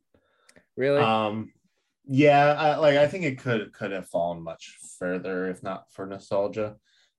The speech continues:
Speaker 2: Um, I will say the animation in it is pristine. Uh,
Speaker 1: It's,
Speaker 2: it's,
Speaker 1: it's
Speaker 2: it's classic. It's, like, the golden age of Disney
Speaker 1: Disney, yep.
Speaker 2: animation. <laughs>
Speaker 1: Yeah,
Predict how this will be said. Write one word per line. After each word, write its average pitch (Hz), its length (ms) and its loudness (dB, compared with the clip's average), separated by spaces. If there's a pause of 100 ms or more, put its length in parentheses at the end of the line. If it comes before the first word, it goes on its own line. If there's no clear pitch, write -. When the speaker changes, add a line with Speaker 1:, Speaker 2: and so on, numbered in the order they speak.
Speaker 2:
Um, 95 960 0 (480)
I 135 60 6
will 180 180 6
say 156 320 2
the 131 240 4
animation 123 500 -4
in 139 120 -2
it 143 300 -4
is 101 600 -12
pristine. 110 600 -4 (280)
Uh, 95 220 0
Speaker 1:
It's, 101 100 -2
Speaker 2:
it's, 104 140 -4
Speaker 1:
it's 135 80 -2
Speaker 2:
it's 127 200 0
classic. 127 460 2
It's, 117 140 -2
like, 110 220 0
the 104 120 -8
golden 104 400 -6
age 101 300 -6
of 98 320 -4 (280)
Disney 113 420 -8
Speaker 1:
Disney, 104 420 -4
yep. 120 160 -2 (280)
Speaker 2:
animation. 190 560 4
<laughs> 139 40 0
Speaker 1:
Yeah, 135 100 2